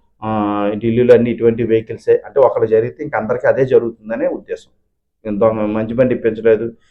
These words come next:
అని. ఇప్పించినోడు ఎవరు? అతను మెయిన్. ఇంకా డీలర్స్ అన్ని రకాల వెహికల్స్ పెట్టుకుంటారు, వాళ్ళు ఇప్పించిన వాళ్ళు ఎవరు? అది ఇప్పించినోడు పరిస్థితి. అందుకని ఇప్పించినోడినే కరెక్ట్గా సెలెక్ట్ చేసుకోవాలి, లేకపోతే అది రోడ్డు మీద నిలబడుతుంది వెహికల్. లేకపోతే వెహికల్ ఏమైనా డిఫరెన్స్,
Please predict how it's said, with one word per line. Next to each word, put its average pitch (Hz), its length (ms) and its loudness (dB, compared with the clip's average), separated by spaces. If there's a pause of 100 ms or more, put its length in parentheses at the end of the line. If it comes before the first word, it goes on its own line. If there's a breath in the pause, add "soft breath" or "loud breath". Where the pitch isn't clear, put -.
(180)
అని. 101 200 -8
ఇప్పించినోడు 170 480 2
ఎవరు? - 340 4 (360)
అతను 151 280 0
మెయిన్. 127 300 4
ఇంకా - 760 -8
డీలర్స్ 107 400 0
అన్ని 120 180 0
రకాల 135 300 4
వెహికల్స్ 143 340 4 (100)
పెట్టుకుంటారు, 135 440 0
వాళ్ళు - 180 -8 (400)
ఇప్పించిన 165 400 -2
వాళ్ళు 139 160 6
ఎవరు? - 280 2 (240)
అది 135 200 -4
ఇప్పించినోడు 127 720 0
పరిస్థితి. - 440 -6 (420)
అందుకని 135 300 0
ఇప్పించినోడినే 147 600 0
కరెక్ట్గా 147 340 2
సెలెక్ట్ 127 360 2
చేసుకోవాలి, - 340 -2 (500)
లేకపోతే 131 720 2
అది 139 200 6
రోడ్డు 139 220 6
మీద 156 180 8
నిలబడుతుంది 127 460 4
వెహికల్. 104 360 0
లేకపోతే 143 380 2
వెహికల్ 127 300 0
ఏమైనా 151 140 4
డిఫరెన్స్, 139 580 -4